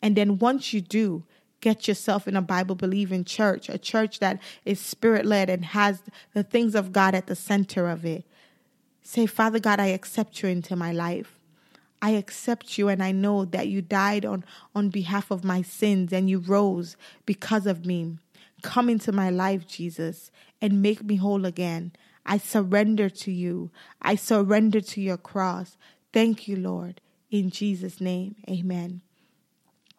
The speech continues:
Now, as believers, we believe that the moment you say that prayer,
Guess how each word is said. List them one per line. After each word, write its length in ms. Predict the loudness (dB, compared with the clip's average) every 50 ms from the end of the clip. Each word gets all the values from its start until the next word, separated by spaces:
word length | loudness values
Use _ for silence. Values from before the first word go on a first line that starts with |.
| _ _ _ _ -20 -4 0
Now, 360 | 2 2 4 4 2 2 2
as 120 | 0 0
believers, 640 | 0 0 2 4 4 2 2 2 0 0 0 -2 -6 _ -20 -20 _ _ _ _ _
we 140 | 2 2
believe 400 | 4 2 2 2 2 0 0 0
that 260 | 0 -2 -2 -2 -6 _ _ _ _ _
the 120 | -2 0
moment 340 | 2 2 2 4 2 2 2
you 100 | 0 0
say 280 | 0 2 2 2 4
that 220 | 4 2 0 -2 -4
prayer, 420 | -2 0 0 2 0 0 -4 -6